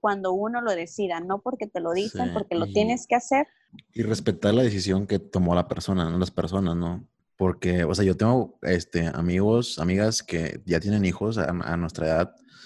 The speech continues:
Speaker 2: y,
Speaker 1: Ujú.
Speaker 2: pues, está bien, o sea, yo me alegro por ellos y, y,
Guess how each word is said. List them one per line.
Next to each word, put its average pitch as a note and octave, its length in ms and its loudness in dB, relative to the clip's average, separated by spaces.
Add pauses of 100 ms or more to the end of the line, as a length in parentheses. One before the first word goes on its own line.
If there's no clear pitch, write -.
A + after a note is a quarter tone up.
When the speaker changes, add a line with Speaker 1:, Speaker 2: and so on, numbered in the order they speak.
(600)
Speaker 2:
y, A3+ 140 2
Speaker 1:
Ujú. A#3 80 -4
Speaker 2:
pues, D4 160 -2
está E2 200 0
bien, F2+ 380 4
o A2 60 4
sea, G2 160 2
yo F2 220 6
me F#2+ 120 4
alegro F#2 260 4
por F#2 140 0
ellos F#2 360 4
y, G2 100 0
y, D#2+ 520 -6